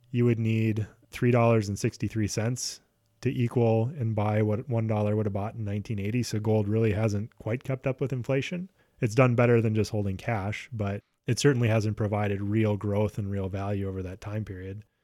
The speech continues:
And if you look at shorter periods of time within that stretch,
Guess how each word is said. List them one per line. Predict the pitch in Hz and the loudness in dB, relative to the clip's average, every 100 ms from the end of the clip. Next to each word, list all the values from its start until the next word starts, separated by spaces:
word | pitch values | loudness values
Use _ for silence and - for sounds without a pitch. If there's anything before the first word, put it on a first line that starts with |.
| _ _ _ _ 123 | _ _ _ _ 0
And | 117 | 0
if | 120 | 4
you | 117 | 4
look | 123 120 | 6 4
at | 110 104 107 _ _ | 2 0 -4 _ _
shorter | - - 139 156 | -6 2 4 4
periods | 110 120 110 104 | 2 0 0 -2
of | 98 | -4
time | 117 107 | -4 -2
within | 104 98 123 143 | -2 -2 -2 0
that | 104 98 - - | -2 -4 -10 -12
stretch, | - 98 101 - | -6 -6 -6 -10